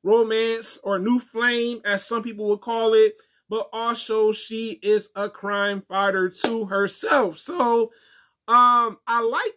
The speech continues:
this. I like that we finally are getting to see Felicia,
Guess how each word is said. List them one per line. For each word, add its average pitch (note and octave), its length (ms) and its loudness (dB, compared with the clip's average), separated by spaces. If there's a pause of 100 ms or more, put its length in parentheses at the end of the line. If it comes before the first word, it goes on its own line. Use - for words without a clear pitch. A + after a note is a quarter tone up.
this. D#3 260 -10
I G#3+ 120 -6
like A#3 460 0
that A3 300 -2
we G3+ 160 -6
finally A3 680 -2
are F#3+ 100 2
getting G#3 340 0
to F#3+ 80 -8
see G#3 500 -6 (320)
Felicia, G3+ 880 2